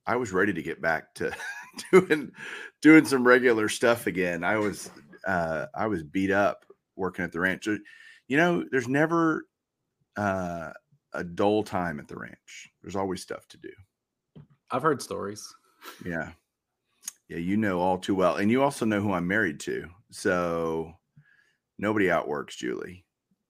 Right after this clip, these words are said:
Speaker 1: you know.
Speaker 2: I was about to say, don't even, yeah, don't even act like you do.
Speaker 1: Oh, I, I
Speaker 2: <laughs>
Speaker 1: so don't.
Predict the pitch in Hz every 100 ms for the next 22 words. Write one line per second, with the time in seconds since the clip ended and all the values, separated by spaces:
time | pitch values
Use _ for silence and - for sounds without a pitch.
0 | - - 71 64 65 117 113 123 117 98
1 | 113 104 87 92 113 113 107 95 90 85
2 | 85 85 _ _ 117 104 87 104 107 95
3 | 92 90 82 82 82 87 80 90 - _
4 | - 87 87 90 85 - _ - 90 -
5 | 92 101 90 90 80 - -